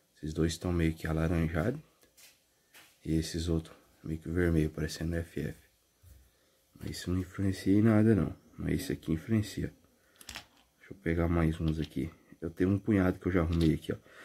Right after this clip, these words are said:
Talvez você tá pegando, quando não tá dando agrupamento, tão pegando chumbinho, tão colocando a sua carabina desse jeito aqui. Vamos ver. Deixa eu pegar logo uns aqui.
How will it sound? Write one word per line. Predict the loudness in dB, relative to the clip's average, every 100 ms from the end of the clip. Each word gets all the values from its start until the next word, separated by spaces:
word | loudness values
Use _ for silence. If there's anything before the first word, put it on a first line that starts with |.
| -20 -12
Talvez | -4 4 4 4
você | 0 0
tá | -2 -2
pegando, | 0 2 4 2 -2 -10 -20 -18
quando | -4 0 0
não |
tá | 2 2
dando | 4 4 2 0
agrupamento, | 0 0 0 2 2 2
tão | -4 -6
pegando | -4 -2 0 -2
chumbinho, | -4 -2 0 0
tão | -4
colocando | -4 -4 -2 -4
a |
sua | -4 -6
carabina | -4 0 0 0
desse | -2 -2 -2
jeito | 0 -2
aqui. | -8 -12 -12 _ _ -20 -20 -20 -20 -20 _ -16
Vamos | -6 0
ver. | 0
Deixa | 0 -8 -2 0 0 -6 -12 _ _ _ _ -20 -20 -20 _ _ -20 -10
eu |
pegar | -2 0 2
logo | 0 0 2
uns | 4 4
aqui. | 2 0 -4